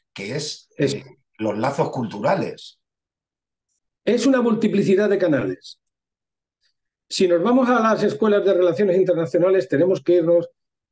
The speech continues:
Speaker 2: a la multiplicidad de canales, ¿no? A la interdependencia compleja. Nosotros tenemos que tener una interdependencia con, con Hispanoamérica muy potente.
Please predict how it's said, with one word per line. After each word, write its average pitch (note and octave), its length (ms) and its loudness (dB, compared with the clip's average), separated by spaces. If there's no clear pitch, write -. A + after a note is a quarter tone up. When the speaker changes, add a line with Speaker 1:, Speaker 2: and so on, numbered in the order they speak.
Speaker 2:
a D3+ 120 2
la C#3+ 120 2
multiplicidad C3+ 680 2
de B2+ 60 2
canales, A#2 600 -4
¿no? C3 240 -2
A B2+ 100 0
la C3+ 80 2
interdependencia C3 680 0
compleja. A#2+ 440 -4
Nosotros A3 340 0
tenemos G#3+ 300 2
que G3 100 -2
tener F3 200 0
una F3+ 100 2
interdependencia D#3+ 760 0
con, D3 300 0
con D3+ 160 0
Hispanoamérica D3 720 2
muy D3 340 0
potente. B2+ 680 -4